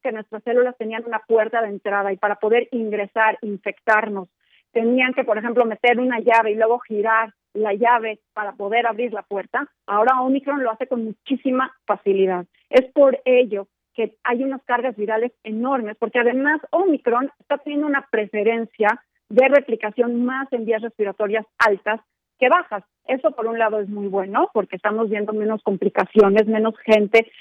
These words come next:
que tiene infecciones en los pulmones e inflamación en los pulmones y que requiere oxígeno suplementario o me-, ventilación mecánica. Pero por el otro, al tener la infección más en vías respiratorias altas, pues los síntomas son más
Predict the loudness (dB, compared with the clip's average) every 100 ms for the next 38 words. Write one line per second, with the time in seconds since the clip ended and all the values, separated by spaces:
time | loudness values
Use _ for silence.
0 | _ 0 4 4 4 -2 -6 0 0 0
1 | -2 -2 -2 -2 0 0 0 -2 -4 _
2 | 2 4 2 -4 -6 -4 -4 -2 -2 -2
3 | -2 -4 -6 -6 -6 -4 0 2 2 -2
4 | -6 -2 -2 -2 -4 -4 -6 -6 -4 -4
5 | -2 0 0 0 2 4 4 0 -8 -6
6 | -4 -2 -4 -6 -8 -2 -2 -2 -4 -6
7 | _ _ _ -2 -2 2 2 4 0 -2
8 | -4 -4 -6 -8 -8 -6 -6 -6 _ -4
9 | -2 -4 -8 -10 -6 -4 -4 -4 -2 0
10 | 0 0 -2 -4 -6 -6 -2 -2 -2 0
11 | 2 4 2 0 -2 _ _ -4 -2 -2
12 | 0 0 0 -2 -4 -4 -2 -4